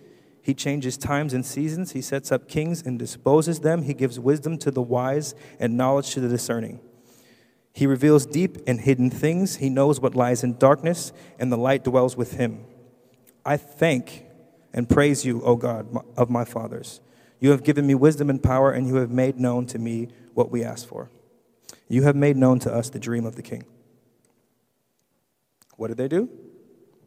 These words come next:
Submit. They went to God. They took that moment on their knees. And after that, God was like, "I got you, bro."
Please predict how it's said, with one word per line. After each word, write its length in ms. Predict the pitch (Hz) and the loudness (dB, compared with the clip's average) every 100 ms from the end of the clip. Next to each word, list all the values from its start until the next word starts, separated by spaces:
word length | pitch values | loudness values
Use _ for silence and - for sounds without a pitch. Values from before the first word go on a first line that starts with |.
| _ | _
Submit. 380 | - 113 123 110 - - - _ _ | -6 -2 0 -2 -8 -20 -20 _ _
They 80 | 110 | -10
went 180 | 110 113 | -8 -8
to 80 | 117 | -8
God. 260 | 110 104 | -8 -10
They 80 | - | -12
took 220 | 117 135 | -10 -6
that 100 | - | -4
moment 220 | 120 120 117 | -2 -2 -4
on 80 | |
their 100 | 113 | -4
knees. 340 | 113 107 - - - _ _ _ _ _ _ _ - | -8 -10 -14 -20 -20 _ _ _ _ _ _ _ -8
And 100 | 113 | -4
after 200 | 120 123 | -4 0
that, 800 | 135 180 - - - - _ - | 2 2 -4 -20 -20 -20 _ 0
God 160 | 143 | 2
was 120 | 147 | 2
like, 120 | 143 135 - - - _ | 0 -4 -10 -20 -20 _
"I 80 | 135 | -2
got 220 | 156 - | -2 -2
you, 80 | 113 | -8
bro." 220 | 120 | -8